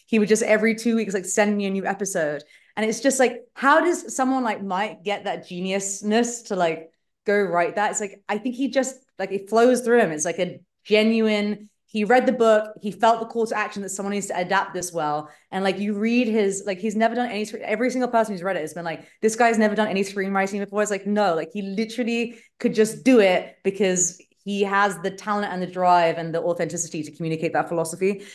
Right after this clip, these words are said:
So, like, it wasn't, we were separate. I was just, I was going around doing fundraising and all the legal stuff.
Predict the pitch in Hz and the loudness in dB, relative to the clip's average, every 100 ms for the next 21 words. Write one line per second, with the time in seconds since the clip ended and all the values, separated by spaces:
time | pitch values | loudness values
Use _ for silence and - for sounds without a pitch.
0 | - - 214 208 220 247 277 190 196 220 | -8 2 2 4 4 6 4 2 4 4
1 | 247 262 220 160 - _ _ 240 254 254 | 4 2 0 -2 -6 _ _ 4 4 2
2 | 254 254 269 339 277 262 240 220 214 202 | -2 2 2 2 0 0 0 0 -2 -4
3 | 196 262 240 220 208 202 202 208 196 208 | 0 0 2 0 0 -2 -6 -6 -4 -2
4 | 262 214 185 - 175 | -2 -2 -6 -4 -6